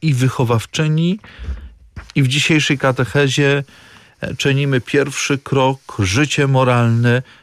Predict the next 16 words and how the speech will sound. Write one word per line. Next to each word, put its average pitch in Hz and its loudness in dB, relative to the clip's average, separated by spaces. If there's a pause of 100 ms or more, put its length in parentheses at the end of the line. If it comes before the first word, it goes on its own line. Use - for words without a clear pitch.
(120)
i 131 -2
urząd 120 0 (100)
nauczycielski 117 0 (240)
Kościoła. 98 -2 (1500)
Wobec 165 -2 (120)
narastającej 147 2
krytyki 151 -2
względem 139 0
Kościoła 160 0
i 160 -2
jego 143 2
misji 139 0 (420)
w - -6
świecie 160 0
współczesnym, 147 -2 (960)
także, 135 0